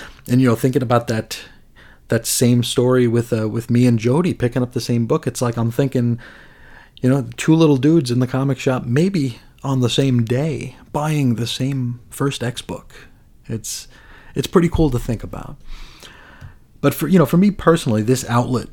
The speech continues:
is, uh, is like a way for me to sort of keep an audio diary. Um, you know, back to Chris's on Infinite Earths, that's a more personal show.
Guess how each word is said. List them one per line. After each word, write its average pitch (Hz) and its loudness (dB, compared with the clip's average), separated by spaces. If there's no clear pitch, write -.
is, 123 -2
uh, 113 -4
is 127 -2
like 123 0
a 123 0
way 117 2
for 120 -2
me 120 2
to 110 -4
sort 170 -2
of 165 -4
keep - -2
an 127 -2
audio 127 0
diary. 135 -2
Um, 117 -2
you 143 4
know, 127 4
back 139 2
to - -16
Chris's 127 -2
on 123 4
Infinite 120 0
Earths, 139 -4
that's - -4
a 165 -2
more 139 -2
personal 127 0
show. - -10